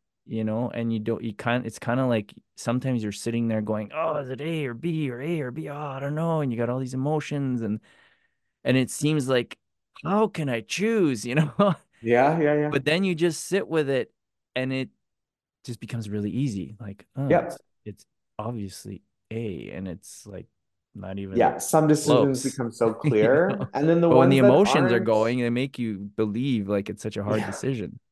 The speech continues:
Speaker 1: you know?
Speaker 2: Well, when emotion is high, intellect is low. And not all decisions need to be intellectual. Some need to be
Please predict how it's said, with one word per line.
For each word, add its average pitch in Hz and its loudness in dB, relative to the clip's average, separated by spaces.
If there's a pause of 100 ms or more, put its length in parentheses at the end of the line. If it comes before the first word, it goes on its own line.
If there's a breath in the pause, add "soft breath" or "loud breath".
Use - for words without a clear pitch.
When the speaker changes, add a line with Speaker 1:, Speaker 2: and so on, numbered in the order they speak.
(120)
Speaker 1:
you 107 -10
know? 117 -8 (180)
Speaker 2:
Well, 123 2
when 139 2
emotion 135 2
is 143 -4
high, 120 2
intellect 113 -6
is 104 -6
low. 107 -2 (600)
And 117 0
not 127 6
all 175 6
decisions 175 0
need 147 0
to 143 -12
be 143 4
intellectual. 127 0
Some 117 -8
need 113 -10
to - -14
be 117 -2